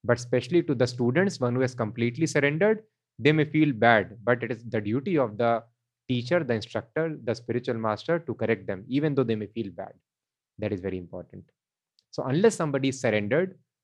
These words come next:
uh, one should not chastise, should not be harsh, but be always polite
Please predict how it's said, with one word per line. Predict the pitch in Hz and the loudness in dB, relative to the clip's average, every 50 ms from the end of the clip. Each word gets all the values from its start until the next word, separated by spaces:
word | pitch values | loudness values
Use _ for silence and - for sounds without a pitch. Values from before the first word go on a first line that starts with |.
| _ _ _ _ _ _ - | _ _ _ _ _ _ -2
uh, | 123 120 117 117 113 113 110 | 2 4 4 4 4 2 0
one | 104 101 131 139 | 0 0 -2 -2
should | 127 - 120 104 | 0 -2 -4 0
not | 117 123 120 120 | 0 0 -2 -2
chastise, | 117 113 92 - - - 98 92 90 | -4 -6 -6 -6 -6 -6 -8 -8 -8
should | - - 98 | -10 -12 -8
not | 101 101 101 95 90 | -6 -6 -6 -6 -8
be | 101 | -10
harsh, | 92 87 104 143 170 160 - - | -8 -4 -2 -2 -4 -4 -8 -10
but | 101 110 98 92 | -10 -10 -8 -6
be | 95 104 | -4 -4
always | 101 95 95 95 101 127 123 | -4 -4 -4 -4 -6 -6 -8
polite | - - 101 90 90 92 95 | -8 -14 -14 -12 -12 -12 -12